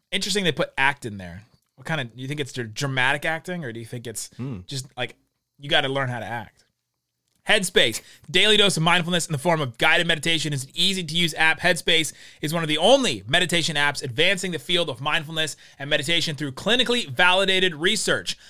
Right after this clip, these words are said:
Speaker 1: They have everything that you need. If you're feeling overwhelmed, Headspace has a three-minute S O S meditation directly made for you. Headspace's approach to mindfulness can reduce stress, improve sleep, boost focus, and increase your overall sense of well-being. You deserve to feel happier,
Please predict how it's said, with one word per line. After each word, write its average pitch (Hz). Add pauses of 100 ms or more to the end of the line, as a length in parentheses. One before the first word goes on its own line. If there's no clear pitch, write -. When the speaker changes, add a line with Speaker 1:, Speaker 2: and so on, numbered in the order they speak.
(140)
Speaker 1:
They 175
have 175
everything 202
that 196
you 185
need. 175
If 110
you're 135
feeling 175
overwhelmed, 175
Headspace 180
has 151
a 147
three-minute 208
S 165
O 180
S 175
meditation 170 (320)
directly 180
made 170
for 165
you. 147 (240)
Headspace's 165
approach 160
to 156
mindfulness 156
can 143
reduce 139
stress, 175
improve 185
sleep, 165 (340)
boost 247
focus, 156 (260)
and 151
increase 208
your 170
overall 175
sense 165
of 131
well-being. 151
You 196
deserve 202
to 147
feel 156
happier, 180